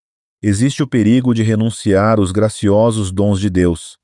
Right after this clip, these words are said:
Paulo chegou a um lugar de contentamento com tanto o sacrifício quanto a abundância. Filipenses quatro doze.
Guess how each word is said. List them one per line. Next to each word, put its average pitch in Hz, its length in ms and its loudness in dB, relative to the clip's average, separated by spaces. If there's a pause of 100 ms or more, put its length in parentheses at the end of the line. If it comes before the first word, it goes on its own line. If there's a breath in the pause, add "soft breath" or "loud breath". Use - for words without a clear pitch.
(540)
Paulo 123 360 2
chegou 104 420 0
a 101 60 2
um 101 100 0
lugar 98 380 2
de 95 80 -4
contentamento 98 840 -2
com 95 220 -6
tanto 131 400 -2
o 104 40 0
sacrifício 120 880 -2 (240)
quanto 117 320 0
a 107 100 4
abundância. 98 760 -2 (380)
Filipenses 107 760 -4
quatro 104 400 -2
doze. 87 480 0